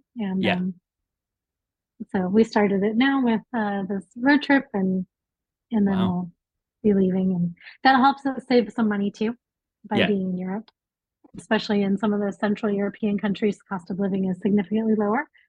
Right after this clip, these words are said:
Speaker 2: Yeah.
Speaker 1: So, uh, that's why we can afford to do it. Um, versus here, like, you know, we talked about vet health insurance, people health insurance is what will keep us from being able to do that here.
Speaker 2: Yeah.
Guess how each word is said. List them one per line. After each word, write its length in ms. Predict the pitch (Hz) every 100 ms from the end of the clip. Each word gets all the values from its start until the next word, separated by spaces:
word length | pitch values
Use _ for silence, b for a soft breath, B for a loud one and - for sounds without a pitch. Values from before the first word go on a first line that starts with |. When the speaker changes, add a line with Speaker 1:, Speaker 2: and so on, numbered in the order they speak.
| _
Speaker 2:
Yeah. 100 | - 196
Speaker 1:
So, 380 | 202 190 190 - _ _ 214
uh, 60 | 208 - - _ _ -
that's 300 | 214 196 -
why 140 | 185
we 100 | 180 180
can 140 | 190
afford 300 | 180 202 185
to 80 | 202
do 200 | 185 185
it. 160 | 190 - _ _ _ _ _ _ _ _ -
Um, 480 | 208 185 175 190 208 _ - 233 -
versus 420 | 214 196 202 175 - _ _ _ _
here, 400 | 254 220 196 190 _ -
like, 140 | 190 180
you 140 | 233
know, 160 | 185 175 - _
we 180 | 240 220
talked 240 | 196 214 196
about 220 | 196 214
vet 200 | 220 226 _ -
health 180 | 196 202
insurance, 420 | 190 185 185 190 _ b _ -
people 260 | 262 214
health 220 | 202 185
insurance 420 | 196 190 190 190 202
is 100 | 180
what 180 | 190 - _
will 160 | 220 185
keep 240 | - 208 -
us 160 | 220 -
from 160 | - 196
being 180 | 180
able 180 | 180 180 180
to 60 |
do 60 | 185
that 160 | 185 190
here. 220 | 202 185 _ _ _ _ _ _ _ _ _ _ _
Speaker 2:
Yeah. 220 | 87 85